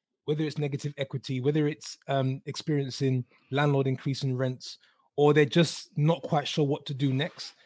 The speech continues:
please reach out to one of us on social media, on email, because we would happily take the time out to sort of discuss with you and share with you in more depth some ideas and things that you can actually do. Because I,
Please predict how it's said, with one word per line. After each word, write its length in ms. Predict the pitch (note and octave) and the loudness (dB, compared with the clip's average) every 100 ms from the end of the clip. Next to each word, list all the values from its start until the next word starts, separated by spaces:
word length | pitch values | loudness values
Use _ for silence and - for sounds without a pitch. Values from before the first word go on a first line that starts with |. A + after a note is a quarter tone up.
| _ _ _ | _ _ _
please 280 | - G#3 D#3 | 4 4 6
reach 240 | G3 F3 | 2 2
out 180 | F3 C#3 | 0 0
to 80 | - | -2
one 180 | D3 E3 | 0 2
of 140 | C3+ | 0
us 380 | B2+ - - - - | -4 -8 -18 -18 -8
on 140 | C3 | -6
social 340 | - F3+ - D3+ | 0 0 2 -2
media, 340 | D3 C#3 C3+ - | -2 0 -2 0
on 200 | D#3 D#3+ | -2 0
email, 440 | D3 D3 C#3 C3 - _ _ _ - | -2 -2 -2 -4 -8 _ _ _ -10
because 220 | B2+ C3 | -6 -2
we 180 | C#3+ D#3 | 0 2
would 200 | D3 C3+ | 0 -2
happily 340 | - F3 F3 D3+ | -4 -2 0 -2
take 160 | D#3+ | -4
the 60 | C#3+ | -8
time 340 | - D3+ C#3+ | -8 -4 -4
out 220 | C3+ B2+ | -4 -6
to 100 | - | -8
sort 220 | B2+ C#3+ B2+ | -6 -6 -6
of 180 | A#2+ - _ _ _ _ | -10 -14 _ _ _ _
discuss 380 | - - F#3 - | -10 -2 0 2
with 100 | D3+ | 0
you 220 | D3 D3 | 0 -2
and 200 | C#3 C3+ | -2 -4
share 240 | - - F3 | -2 4 4
with 140 | D#3+ | 4
you 120 | D3 C#3+ | 0 0
in 140 | D3+ | 2
more 180 | D3+ C#3 | 2 2
depth 420 | B2 D3 - - _ _ - | 0 -2 -4 -20 _ _ 0
some 200 | D#3+ D3 | 4 4
ideas 400 | C#3 D3 C#3+ B2+ | 4 2 0 0
and 140 | B2+ | -2
things 160 | D3 C#3+ | -2 -2
that 100 | C#3 | -4
you 120 | C3 | -4
can 120 | C3 | -4
actually 300 | B2+ - C3 | -6 -8 -6
do. 240 | A#2+ B2 - _ - _ | -4 -4 -6 _ -20 _
Because 240 | C3+ D3 D#3+ | 0 4 6
I, 180 | E3 | 4